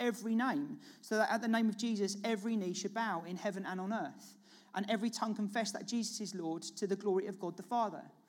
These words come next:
You see, Jesus gave of himself that we might know God, but as a result of Jesus giving of himself,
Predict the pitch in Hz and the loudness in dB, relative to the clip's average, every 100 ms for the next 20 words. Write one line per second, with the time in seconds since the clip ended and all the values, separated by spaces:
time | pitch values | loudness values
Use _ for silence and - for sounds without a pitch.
0 | - - 214 311 277 - - - - 320 | -20 -12 -2 2 2 -2 -12 -20 0 6
1 | 302 294 - 277 269 262 - 240 233 226 | 6 4 2 6 8 6 6 4 4 -2
2 | 214 - 156 180 - - - _ _ _ | -2 0 0 0 -6 -16 -20 _ _ _
3 | _ _ _ _ _ _ _ - 196 254 | _ _ _ _ _ _ _ 0 4 6
4 | 233 220 208 202 214 151 156 - - - | 6 6 2 0 0 -2 -4 -10 -16 -4
5 | 240 - 247 254 254 294 302 226 - - | 0 2 2 0 4 4 4 -2 -10 -14
6 | - 262 233 202 254 233 214 202 214 190 | 4 6 6 2 -2 -2 -2 -4 -6 -6
7 | 208 156 143 - - | -4 -4 -4 -10 -18